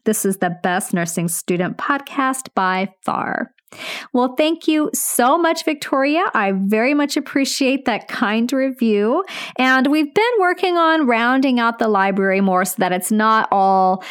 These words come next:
uh, so much focused on the advanced stuff and really,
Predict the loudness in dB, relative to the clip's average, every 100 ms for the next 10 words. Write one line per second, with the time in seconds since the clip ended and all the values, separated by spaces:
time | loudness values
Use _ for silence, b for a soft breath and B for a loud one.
0 | B -2 2 2 0 -2 -2 0 0 0
1 | -2 0 0 0 -2 -2 -2 0 0 -2
2 | -2 -2 -2 -2 -4 0 0 0 -2 -2
3 | 0 0 0 -2